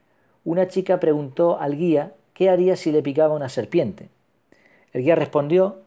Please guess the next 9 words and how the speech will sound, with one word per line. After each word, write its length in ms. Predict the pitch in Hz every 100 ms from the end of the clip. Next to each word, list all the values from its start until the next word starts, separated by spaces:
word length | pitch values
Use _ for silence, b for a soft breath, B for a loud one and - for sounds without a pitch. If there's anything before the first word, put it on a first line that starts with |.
| -
imaginó 400 | 127 113 123 135
que 160 | 135 123
se 140 | -
paró 260 | 117 120 139
para 160 | 131 117
hacer 220 | - 123
los 140 | 117
gestos 500 | 131 127 123 120 113 120 _ _
oportunos, 600 | 123 135 131 170 156 165